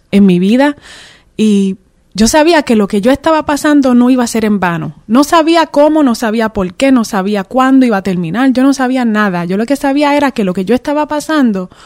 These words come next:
no era en vano. Y si Dios me ha sacado a mí de otras situaciones, también me va a sacar de esta. Llega la pandemia. Yo estoy en mi casa. Mi esposo para el, para febrero del veinte veinte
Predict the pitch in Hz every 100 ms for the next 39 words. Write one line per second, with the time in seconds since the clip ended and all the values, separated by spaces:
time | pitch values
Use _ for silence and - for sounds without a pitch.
0 | - _ 214 214 240 233 226 196 185 160
1 | 160 196 180 196 202 240 294 294 277 262
2 | 262 233 196 190 262 262 - _ - -
3 | 262 240 220 285 262 190 170 - - -
4 | _ 190 196 196 214 220 214 190 190 180
5 | 190 214 - 160 _ _ _ _ _ _
6 | _ _ _ _ _ _ _ _ _ _
7 | _ _ _ _ _ _ - 202 180 180
8 | 190 196 190 196 196 202 226 302 _ _
9 | _ _ - _ _ - 196 185 190 185
10 | 196 185 180 185 - 226 208 190 - -
11 | 226 277 269 214 196 190 180 180 - -
12 | 190 180 185 196 185 202 254 285 262 233
13 | 240 254 240 185 185 220